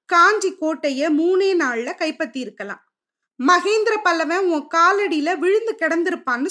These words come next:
சொன்னாரு பிட்சு. ஆனா உன்னோட ஓலைக்கு பதிலா மகேந்திர பல்லவன் எழுதி வச்ச ஓலை என்கிட்ட கிடைச்சது. அதனால வடபெண்ணை கரையில எட்டு மாசம் வீணா போச்சு. மகேந்திர பல்லவன் ஒரு சின்ன குதிரைப்படையை வச்சுக்கிட்டு யுத்தமே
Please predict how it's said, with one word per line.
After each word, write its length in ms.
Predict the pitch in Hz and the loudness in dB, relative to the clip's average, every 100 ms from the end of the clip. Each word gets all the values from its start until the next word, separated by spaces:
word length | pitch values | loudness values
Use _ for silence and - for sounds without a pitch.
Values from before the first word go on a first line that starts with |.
| - | -4
சொன்னாரு 400 | 262 233 214 339 | -6 -6 -8 -8
பிட்சு. 380 | 262 - - _ _ _ _ _ _ _ | -10 -12 -20 _ _ _ _ _ _ _
ஆனா 240 | 403 508 554 494 | 4 6 4 2
உன்னோட 220 | 427 427 | 0 0
ஓலைக்கு 480 | 381 381 427 494 427 | 0 2 2 0 0
பதிலா 300 | 339 320 320 415 | 0 0 0 2
மகேந்திர 460 | 311 302 480 508 508 | 0 0 -4 -2 -2
பல்லவன் 380 | 415 381 370 359 | 0 0 0 -2
எழுதி 240 | 349 311 | -2 -2
வச்ச 280 | 330 330 339 | -4 -6 -6
ஓலை 360 | 320 330 339 339 | -2 -2 -2 -4
என்கிட்ட 280 | 277 277 370 | -6 -8 -4
கிடைச்சது. 440 | 302 254 - 190 - _ _ _ _ _ _ | -4 -4 -10 -20 -20 _ _ _ _ _ _
அதனால 760 | 269 302 302 294 320 254 269 - _ _ 214 | -2 0 0 2 0 0 -2 -6 _ _ 2
வடபெண்ணை 640 | 302 359 381 359 330 320 | 4 4 0 0 -2 -2
கரையில 520 | 294 302 285 294 330 | -2 -2 -2 -2 -2
எட்டு 380 | 294 330 - 440 | -2 -4 -4 -2
மாசம் 380 | 311 302 415 359 | 0 0 -4 -6
வீணா 380 | 277 294 311 | -2 0 0
போச்சு. 400 | 392 262 233 - _ _ _ _ _ _ _ _ _ | -2 -6 -8 -14 _ _ _ _ _ _ _ _ _
மகேந்திர 480 | 330 381 508 571 554 508 | 0 2 2 4 2 2
பல்லவன் 400 | 415 403 427 480 | 2 2 0 0
ஒரு 220 | 392 330 | 0 -2
சின்ன 380 | - 427 494 554 554 | -2 -2 0 -4 -2
குதிரைப்படையை 580 | 403 415 427 370 320 311 | -2 0 0 0 0 -2
வச்சுக்கிட்டு 600 | 294 294 - 320 427 370 | -4 -4 -8 -6 -2 0
யுத்தமே 500 | 311 240 359 381 | -2 -2 -2 0